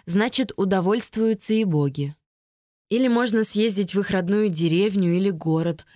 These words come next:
если вам известны такие подробности. Как правило, выжившие возвращаются в родные места, надеясь, что их близкие, если им посчастливилось уцелеть,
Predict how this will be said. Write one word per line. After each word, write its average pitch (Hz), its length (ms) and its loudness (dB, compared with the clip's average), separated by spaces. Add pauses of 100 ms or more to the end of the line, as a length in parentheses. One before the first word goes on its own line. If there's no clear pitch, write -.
если 175 300 -2
вам 180 220 0
известны 170 480 0
такие 170 360 -2
подробности. 156 920 -4 (680)
Как 196 200 -4
правило, 240 360 2
выжившие 214 640 0
возвращаются 196 760 -2
в 196 60 -4
родные 208 360 0
места, 208 400 -2
надеясь, 180 440 0
что - 180 -4
их 175 200 0
близкие, 175 640 -4 (200)
если 170 300 -2
им 175 120 0
посчастливилось 175 840 -2
уцелеть, 196 560 -2